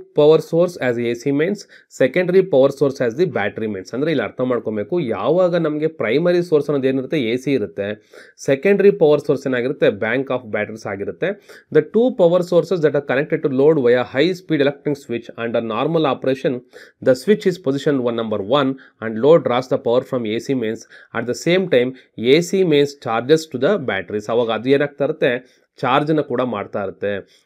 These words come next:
When ಎ ಸಿ main fails, the electronic switch will be transferred to position number two. ಯಾವಾಗ ಎ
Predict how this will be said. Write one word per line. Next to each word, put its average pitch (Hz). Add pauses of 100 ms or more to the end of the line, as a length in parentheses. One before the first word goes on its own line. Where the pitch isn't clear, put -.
(120)
When 202 (220)
ಎ - (100)
ಸಿ 214 (100)
main 190 (100)
fails, 139
the 131
electronic 175
switch 160
will 139
be 139
transferred 127
to 120
position 117
number 110 (120)
two. 113 (140)
ಯಾವಾಗ 165 (120)
ಎ 131